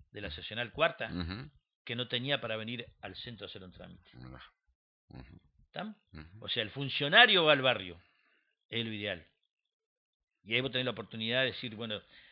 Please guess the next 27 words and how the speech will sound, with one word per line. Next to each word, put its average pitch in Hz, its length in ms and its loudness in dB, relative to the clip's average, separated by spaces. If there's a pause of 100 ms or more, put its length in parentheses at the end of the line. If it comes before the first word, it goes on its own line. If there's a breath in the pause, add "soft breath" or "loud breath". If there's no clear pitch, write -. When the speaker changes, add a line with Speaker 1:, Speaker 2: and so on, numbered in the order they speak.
(160 soft breath)
Speaker 1:
por 110 120 -2
ahí 123 380 0
hay 117 140 -4
personas 120 400 -4
que 120 100 -8
no 110 80 -8
saben 117 280 -4
cómo 107 200 -8
tramitar 101 320 -6
un 110 100 -6
D 101 80 -6
N 101 140 -6
I, 135 180 -6
que 117 120 -8
no 104 80 -8
saben 110 260 -4
cómo 104 160 -10
hacer 104 320 -6 (300 loud breath)
Speaker 2:
Sí. 80 60 -6
Speaker 1:
una, 107 280 -2
una 117 220 -6
pensión, 135 580 -2
que 117 100 -4
no 110 80 -4
saben 120 280 0
cómo 104 240 -8
llevarlo. 110 400 -6